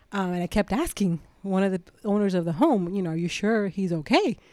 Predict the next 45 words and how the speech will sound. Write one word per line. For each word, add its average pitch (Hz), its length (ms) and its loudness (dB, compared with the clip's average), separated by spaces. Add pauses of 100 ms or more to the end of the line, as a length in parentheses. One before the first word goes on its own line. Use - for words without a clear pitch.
(520)
And 175 320 -2
they 175 80 0
kept 175 220 -4
telling 277 260 4
me 196 80 4
they, 165 320 -2
you 233 100 0
know, 175 80 0
that 165 120 -2
it - 20 -2
happens 190 380 4
all 185 120 6
the 180 120 4
time, 285 480 6
that 196 120 2
it 180 100 0
was 180 220 2
because 170 360 -4
it 170 60 -2
was 160 140 -2
very 160 200 -2
hot. 254 420 4 (640)
And, 175 580 -2
you 226 100 0
know, 185 120 2
I'm 185 80 0
here 226 200 4
showing 208 300 2
a 180 60 0
property. 202 540 2
The 185 140 0
lady 208 440 4
is 185 120 -2
filming, 202 640 0
you 185 80 -6
know, 160 120 -4
she's 175 240 -8
showing 180 320 -2
her 165 160 -4
husband 202 500 4 (480)
how 196 180 0
beautiful 214 680 4 (100)
the 185 140 0
home 208 340 4
is. 208 360 4